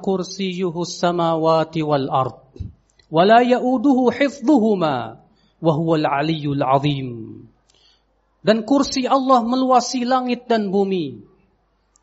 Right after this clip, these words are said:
Saudara-saudaraku sekalian, disebutkan dalam hadis yang hasan, Tidaklah tujuh langit dan tujuh bumi dibandingkan dengan kursi Allah, kecuali seperti cincin dibandingkan dengan padang pasir.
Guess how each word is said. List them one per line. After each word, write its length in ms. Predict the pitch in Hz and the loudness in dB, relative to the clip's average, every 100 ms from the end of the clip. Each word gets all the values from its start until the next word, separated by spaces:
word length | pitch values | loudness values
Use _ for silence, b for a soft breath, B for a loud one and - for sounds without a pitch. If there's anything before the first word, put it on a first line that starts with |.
| _ _ _ _ _ | _ _ _ _ _
Saudara-saudaraku 960 | - 233 214 202 185 190 175 185 190 175 | -2 0 2 0 0 -2 -2 -2 -4 -6
sekalian, 460 | - 170 180 175 | -4 -4 -2 -4
disebutkan 480 | 165 196 190 190 190 | -6 -6 -6 -4 -4
dalam 180 | 180 165 | -4 -4
hadis 320 | 190 180 180 185 | -4 -4 -4 -6
yang 100 | 165 | -6
hasan, 640 | - 180 185 165 131 - _ _ _ _ b b b | -6 -2 -2 -2 -6 -14 _ _ _ _ b b b
Tidaklah 560 | 220 208 254 240 226 - | -2 2 2 2 -2 0
tujuh 320 | 247 180 240 | -6 -4 0
langit 400 | 247 247 247 - | 2 2 -2 0
dan 240 | 233 233 | 0 0
tujuh 240 | 240 226 233 | -2 -2 -2
bumi 560 | 226 269 262 220 214 - _ _ _ _ b - | 2 4 4 2 -4 -14 _ _ _ _ b -2
dibandingkan 840 | 247 202 247 247 277 269 262 254 | 2 6 4 4 0 2 0 2
dengan 240 | 254 262 262 | 0 0 0
kursi 480 | 302 311 277 - 254 | 2 2 0 -4 0
Allah, 800 | 262 254 269 294 277 190 - b b b _ - | 0 2 6 6 6 2 -8 b b b _ -4
kecuali 320 | 233 254 240 | 0 0 0
seperti 640 | 233 233 240 233 240 220 | -2 0 0 0 -4 -8
cincin 640 | - 262 247 226 240 220 208 | -4 -4 -4 -4 -6 -4 -4
dibandingkan 760 | 214 208 208 233 220 208 196 | -2 0 0 -6 -4 -4 -2
dengan 360 | 190 196 190 180 | -4 -4 -4 -2
padang 320 | 185 170 147 | -2 -2 -2
pasir. 400 | 143 - 156 | -4 -2 -4